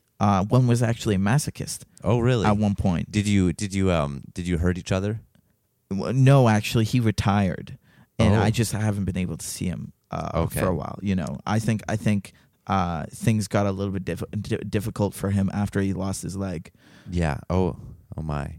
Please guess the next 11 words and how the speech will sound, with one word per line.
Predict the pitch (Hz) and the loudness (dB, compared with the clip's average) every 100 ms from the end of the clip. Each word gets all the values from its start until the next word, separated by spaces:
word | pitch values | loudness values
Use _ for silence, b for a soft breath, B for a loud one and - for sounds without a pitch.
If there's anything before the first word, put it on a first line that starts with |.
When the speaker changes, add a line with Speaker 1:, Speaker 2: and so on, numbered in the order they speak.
| 107 | 2
Speaker 1:
Um, | 107 104 98 95 - - - - - - 62 - - - | 4 6 4 0 -4 -12 -12 -12 -12 -12 -12 -14 -20 -14
yeah, | 92 107 104 101 | -8 -2 0 0
he, | - 101 95 | -2 -4 -2
uh, | 87 80 - _ _ - _ _ _ _ - - | -2 -4 -8 _ _ -20 _ _ _ _ -16 -14
fell | - 110 | -2 2
down | 107 104 | 4 4
a | 101 | 2
set | - 98 | 0 -4
of | 92 | -6
stairs, | - 104 92 92 - B B B B - | -2 -2 -2 -4 -10 B B B B -8
uh, | 98 90 | -2 -2